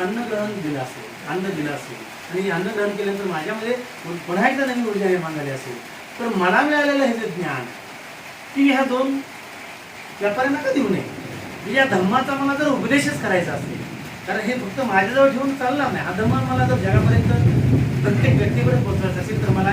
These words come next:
येणाऱ्या माझ्या सर्व वाटेत भेटणाऱ्या प्रत्येक व्यक्तीला मला ते ज्ञान देणं गरजेचं आहे, तो उपदेश करणार. आणि मग तथागत त्यांना सांगतात की, "आता मी तुमचं अन्न ग्रहण केलंय, तुम्ही मला अन्न दिलंय, आता मला पण तुम्हाला काहीतरी द्यायचं आहे,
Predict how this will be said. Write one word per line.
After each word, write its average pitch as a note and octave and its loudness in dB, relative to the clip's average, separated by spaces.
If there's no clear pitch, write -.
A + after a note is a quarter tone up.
येणाऱ्या A4 0
माझ्या - 2
सर्व B3 4
वाटेत G3+ 0
भेटणाऱ्या F#3+ -2
प्रत्येक - 6
व्यक्तीला - 2
मला F3 -2
ते F#3 -2
ज्ञान F#3 2
देणं D#3 -4
गरजेचं D#3 -4
आहे, E3 2
तो - 0
उपदेश D3 -6
करणार. - 0
आणि G#3+ 0
मग B3+ -2
तथागत A3+ 0
त्यांना G3 -2
सांगतात F#3 -2
की, C4+ 2
"आता C4+ 4
मी B3+ 0
तुमचं B3+ -2
अन्न C4+ 2
ग्रहण G#3 -2
केलंय, F3 0
तुम्ही B3+ 2
मला C4 4
अन्न D4 4
दिलंय, G3+ 4
आता - -4
मला F#3+ 6
पण C4+ 4
तुम्हाला A#3 -2
काहीतरी F#3 -2
द्यायचं D3+ 0
आहे, - -4